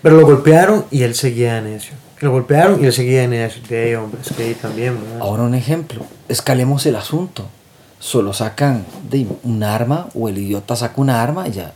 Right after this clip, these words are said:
Speaker 2: ya empieza a joder
Speaker 1: Ey,
Speaker 2: lo que estamos jugando.
Speaker 1: ahora, ¿qué tal si ese al que ellos están lastimando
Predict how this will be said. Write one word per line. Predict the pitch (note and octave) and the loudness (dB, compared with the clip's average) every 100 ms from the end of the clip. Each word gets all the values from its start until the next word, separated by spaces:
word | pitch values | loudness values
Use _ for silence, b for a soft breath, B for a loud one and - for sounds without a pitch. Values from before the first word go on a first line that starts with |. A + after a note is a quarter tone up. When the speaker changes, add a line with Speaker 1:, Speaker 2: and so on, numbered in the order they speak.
| - | -12
Speaker 2:
ya | G2 | -12
empieza | F#2 G2+ G#2+ G2+ - - | -8 -8 -8 -10 -12 -16
a | - | -6
joder | C3 | 2
Speaker 1:
Ey, | D3+ A2 | 2 2
Speaker 2:
lo | C#3 C#3+ | -2 -4
que | - | -4
estamos | A2+ B2 | -4 -2
jugando. | A#2+ A2 A#2 | -2 2 6
Speaker 1:
ahora, | D3 D3+ G2+ - - | 6 6 4 -6 -8
¿qué | A2+ | -8
tal | - A#2+ C3 C3 | -2 0 0 -2
si | C3 A2 | -4 -4
ese | A2 A#2 D3 D3 B2 | -2 0 0 0 -4
al | G#2 | -6
que | - A2 | -8 -8
ellos | G#2+ B2 | -6 -6
están | B2+ - A#2+ B2+ C3 A#2+ G#2 - _ _ b b b b b | -8 -6 -4 -2 -2 -4 -8 -16 _ _ b b b b b
lastimando | B2 A#2+ - - G#2+ G#2+ A2 B2 D#3 | -4 -4 -4 -8 -8 -6 -4 -2 -4